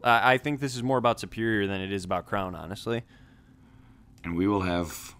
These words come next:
Speaker 2: more about Superior soon, and then especially with the season Ps, I'm, uh, very interested to hear your thoughts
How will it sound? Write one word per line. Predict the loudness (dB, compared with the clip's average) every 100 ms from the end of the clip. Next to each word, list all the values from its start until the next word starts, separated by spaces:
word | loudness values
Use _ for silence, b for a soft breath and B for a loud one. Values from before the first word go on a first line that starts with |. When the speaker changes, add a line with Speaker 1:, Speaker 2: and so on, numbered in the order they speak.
| -6
Speaker 2:
more | -2 2 2 0 -2 -6
about | -4 -4
Superior | -6 -4 -2 0 0 -2
soon, | -2 -2 -2
and | -2
then | -4
especially | -4 -6 -2 0 0
with | -2 -4
the | -6
season | 0 0 0 -6
Ps, | -2 0 0 -2
I'm, | -2
uh, | 0 0 -2 -4 -10
very | -2 2 4 4
interested | 2 -2 -4 -4 -2 -2
to | -2
hear | 0 0
your | 0 -2
thoughts | -2 2 2 2 -2 -6